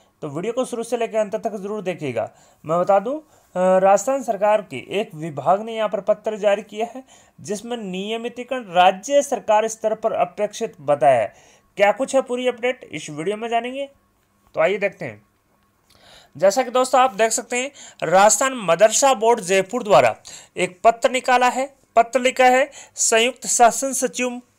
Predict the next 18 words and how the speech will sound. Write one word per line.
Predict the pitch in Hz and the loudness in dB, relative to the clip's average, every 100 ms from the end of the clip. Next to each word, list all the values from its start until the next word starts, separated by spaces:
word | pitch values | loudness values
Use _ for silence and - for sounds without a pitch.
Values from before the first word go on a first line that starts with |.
| - | 0
अल्पसंख्यक | 202 254 262 262 247 262 254 | 4 6 4 -2 0 -2 0
मामलात | 202 202 202 247 247 | 0 0 2 2 2
एवं | 254 240 - 240 | -2 -2 0 4
कफ | 247 - - | 4 0 -8
विभाग | 190 208 208 233 | -4 2 4 4
को। | 240 247 294 _ - - - | 2 0 0 _ -20 -14 2
आप | 185 | 2
देख | 175 233 240 | 4 2 0
सकते | 247 269 | -2 -2
हैं | 247 | -2
दोस्तों, | 254 - 277 277 - - - | -2 -2 -6 -8 -18 -20 -4
यहाँ | 185 202 254 | 2 4 2
पर | - - | 4 4
उन्नीस | - 214 254 285 - | 2 -2 0 0 2
फरवरी | 233 220 247 | 0 0 -2
को | 247 | 0
ये, | 247 247 | 2 4
अ, | 208 202 202 180 | 4 6 6 6